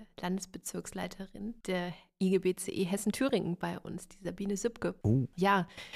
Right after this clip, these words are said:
Speaker 1: und ich freue mich sehr, weil, äh, sie hat, äh, auch maßgeblich dazu beigetragen, dass es unseren Podcast gibt, weil sie uns im Bezirk und auch mich da an der Stelle sehr unterstützt hat und auch gesagt hat, „Mach das.“ Ja, und deswegen sind wir jetzt hier, aber nicht nur deswegen, sondern auch, äh, weil sie natürlich auch,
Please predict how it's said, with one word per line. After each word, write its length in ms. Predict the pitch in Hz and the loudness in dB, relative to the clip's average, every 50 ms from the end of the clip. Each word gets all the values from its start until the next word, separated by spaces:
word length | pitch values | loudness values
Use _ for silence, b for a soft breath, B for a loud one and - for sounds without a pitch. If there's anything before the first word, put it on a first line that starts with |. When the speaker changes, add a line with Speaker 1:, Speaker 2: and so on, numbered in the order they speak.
| B B B | B B B
Speaker 1:
und 80 | 196 | 0
ich 100 | 190 180 | 0 0
freue 220 | - - - 190 196 | 0 4 4 6 6
mich 140 | 190 180 - | 4 2 0
sehr, 280 | - 165 175 185 180 170 | 0 2 2 2 2 0
weil, 300 | 160 160 175 175 180 175 - | 0 0 2 0 0 0 -2
äh, 160 | 160 165 165 | -2 -4 -6
sie 180 | 170 - 170 160 | -6 -6 -4 -4
hat, 260 | 165 - - - - | -4 -4 -6 -8 -8
äh, 300 | - 175 175 185 180 180 - | -6 -6 -6 -6 -6 -6 -4
auch 240 | 175 180 - - | -4 -6 -2 0
maßgeblich 500 | 185 175 185 - - - 202 - 190 190 | 0 0 0 0 0 -2 0 0 0 0
dazu 260 | - 190 180 - - 175 | 0 0 0 0 -2 0
beigetragen, 640 | 170 165 165 180 190 - - - 165 175 175 170 170 | 0 0 2 0 -2 -2 -4 -4 -4 -2 -2 -4 -4
dass 160 | - 180 - | -6 -8 -10
es 80 | - - | -8 -6
unseren 240 | 180 180 - 165 175 | -4 -4 -2 -4 -2
Podcast 540 | - - 180 - _ - - 220 220 - - | 0 0 0 -2 _ -8 -8 -8 -8 -4 -6
gibt, 220 | 226 226 - - | -6 -6 -6 -6
weil 140 | 170 165 165 | -6 -6 -4
sie 140 | - - 151 | -4 -6 -6
uns 260 | 156 160 180 - - | -4 -4 -4 -4 -4
im 100 | 165 170 | -4 -4
Bezirk 480 | - 180 - - - - - - - - - | -6 -8 -6 -4 -4 -4 -4 -4 -6 -4 -4
und 140 | 175 - | -2 -2
auch 160 | - 170 - 190 | -4 -4 -4 -4
mich 160 | 196 - - | -4 -4 -4
da 140 | - 175 - | -4 -2 -2
an 120 | 180 170 | -2 -2
der 80 | 185 180 | -2 -2
Stelle 300 | - - 185 170 185 180 | -2 -4 -4 -6 -6 -8
sehr 320 | - 180 175 190 190 180 - _ | -6 -6 -6 -6 -6 -8 -4 _
unterstützt 560 | 196 - 190 180 - - 226 226 226 - - | 2 2 4 4 6 6 4 4 4 2 0
hat 260 | - 208 202 - - | 0 0 0 -2 -6
und 300 | - - 175 185 185 - | -2 0 0 0 0 0
auch 140 | - 185 - | -2 -4 -4
gesagt 320 | - - - 185 - - 175 | -4 -6 -8 -8 -6 -6 -4
hat, 100 | - - | -2 0
„Mach 180 | 180 185 - | -2 -2 -2
das.“ 300 | - - 247 233 - - - | -6 -8 -10 -10 -10 -2 2
Ja, 160 | - 208 180 - | 4 4 4 4
und 100 | 165 165 | 4 2
deswegen 380 | 180 180 - - 190 180 190 | 2 2 0 0 0 0 0
sind 160 | 185 190 185 | 0 -2 -2
wir 100 | 180 180 | -2 -2
jetzt 220 | 175 170 170 - - | -2 -4 -4 -4 0
hier, 160 | - 220 - | 2 2 2
aber 160 | 165 170 170 | 4 2 2
nicht 160 | 170 175 - | 2 2 2
nur 100 | - 165 | 0 2
deswegen, 400 | 165 185 185 - - 190 185 180 | 2 2 0 2 2 2 4 2
sondern 380 | 185 185 175 175 175 180 175 196 | 2 0 -2 -2 -2 -2 -2 -2
auch, 320 | - - 185 185 - - | -2 -2 -4 -4 -4 -4
äh, 260 | - - 170 170 175 180 - | -4 -4 -4 -4 -4 -6 -8
weil 220 | - 180 185 185 180 | -6 -6 -4 -4 -4
sie 100 | 180 175 | -4 -4
natürlich 640 | 175 180 180 - - 196 196 190 190 185 - - | -4 -4 -6 -6 -4 -4 -4 -4 -4 -6 -4 -4
auch, 220 | - 190 190 - | -4 -4 -4 -6